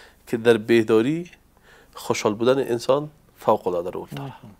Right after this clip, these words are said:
Speaker 1: انسان بیدار، اکتیو می‌باشه، خوشحال می‌باشه. در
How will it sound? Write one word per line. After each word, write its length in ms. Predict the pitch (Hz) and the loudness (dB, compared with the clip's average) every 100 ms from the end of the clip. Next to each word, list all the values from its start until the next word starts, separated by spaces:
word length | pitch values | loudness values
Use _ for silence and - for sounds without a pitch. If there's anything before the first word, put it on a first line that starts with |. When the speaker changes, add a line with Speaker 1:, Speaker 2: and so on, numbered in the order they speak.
| _ | _
Speaker 1:
انسان 280 | 113 - 110 | -8 -4 -2
بیدار، 360 | 101 104 104 101 | -2 0 0 0
اکتیو 320 | 87 - 107 | -6 -12 -12
می‌باشه، 300 | 98 101 - - - - - | -10 -10 -12 -16 -20 -20 -20
خوشحال 420 | - - 127 104 | -18 0 2 2
می‌باشه. 360 | - _ - - _ _ _ - - - - _ _ _ _ _ _ _ - | -8 _ -20 -20 _ _ _ -20 -20 -20 -20 _ _ _ _ _ _ _ -4
در 260 | 123 143 | 2 4